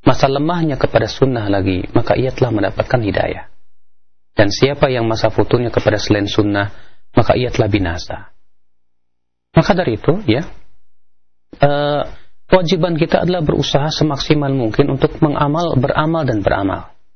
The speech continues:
Ya, berusaha untuk setiap harinya bertambah keilmuan kita kalau bisa. Makanya di antara doa Rasulullah sallallahu alaihi wasallam yang selalu Rasulullah lantunkan setelah salat subuh,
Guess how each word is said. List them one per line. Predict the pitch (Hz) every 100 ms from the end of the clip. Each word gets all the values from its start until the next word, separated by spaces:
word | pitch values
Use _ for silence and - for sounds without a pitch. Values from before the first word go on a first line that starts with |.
| - - _ _ _ _ _ _ 120
Ya, | 110
berusaha | 110 143 135 156 156 170
untuk | 135 131 - - -
setiap | 139 - 160 123
harinya | - 151 156 165
bertambah | 131 - 147 151 147
keilmuan | - 120 120 113
kita | 104 - - -
kalau | - 98
bisa. | - - - - - - - - - - _ _ _ -
Makanya | - 120 120
di |
antara | 107 110 117 104
doa | - 110
Rasulullah | 101 - 110
sallallahu |
alaihi | -
wasallam | 107 104
yang | 95
selalu | - 117 101
Rasulullah | 98 127 110 104
lantunkan | 104 131 151 139
setelah | 107 104 101
salat | - 113
subuh, | - 120 110